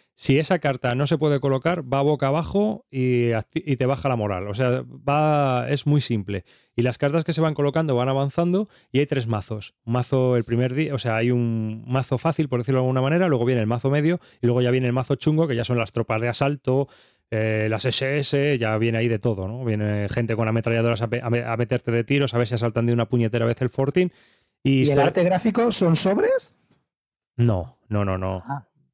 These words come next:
Speaker 1: Tienes
Speaker 2: gracias.
Speaker 1: el, una foto
Speaker 2: Gracias a
Speaker 1: bastante
Speaker 2: Dios.
Speaker 1: guapa que te he puesto en el Google Docs ese que compartimos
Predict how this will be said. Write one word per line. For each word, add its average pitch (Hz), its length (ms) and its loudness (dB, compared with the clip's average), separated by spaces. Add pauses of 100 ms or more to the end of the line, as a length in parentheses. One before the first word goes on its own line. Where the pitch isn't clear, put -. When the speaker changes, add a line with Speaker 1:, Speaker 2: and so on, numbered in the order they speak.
Speaker 1:
Tienes 120 260 0
Speaker 2:
gracias. 117 220 4
Speaker 1:
el, 107 420 0
una 123 200 2
foto 120 300 0
Speaker 2:
Gracias 110 220 2
a - 40 2
Speaker 1:
bastante 143 180 2
Speaker 2:
Dios. 107 120 4
Speaker 1:
guapa 113 300 0
que 110 100 -2
te 110 100 -2
he - 20 0
puesto 113 260 -4
en 107 80 2
el 107 60 2
Google 110 240 2
Docs 107 220 0
ese 110 200 0
que 101 60 -2
compartimos 110 640 -2